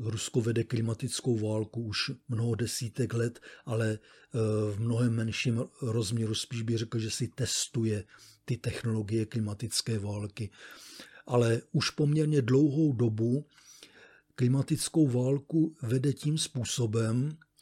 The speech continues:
že vyzařují, eh, jejich elektrárny, zřejmě atomové elektrárny,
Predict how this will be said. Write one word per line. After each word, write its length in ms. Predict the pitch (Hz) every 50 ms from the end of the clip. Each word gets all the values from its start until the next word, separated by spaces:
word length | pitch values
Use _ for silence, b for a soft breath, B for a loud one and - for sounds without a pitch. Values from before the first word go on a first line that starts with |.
| b b b b b b b b b b b b _ _ _ -
že 400 | 131 110 104 113 127 123 120 127
vyzařují, 1200 | 143 113 98 92 120 127 113 107 143 147 147 139 151 156 143 147 147 147 147 147 151 165 - _ _ _ _ _ _ _ _ - -
eh, 40 | 120 117 113 113 110 110
jejich 360 | 117 131 139 135 - - - - _ _ _ _ _ _ _ _ _ _ _ _ _ _ - -
elektrárny, 800 | 127 131 123 123 - - 135 123 123 120 120 120 117 123 123 117
zřejmě 400 | 104 104 113 120 117 120 123 123
atomové 500 | - - - 120 113 113 113 110 117 113
elektrárny, 800 | 113 117 110 - - 123 113 113 113 117 113 110 113 123 120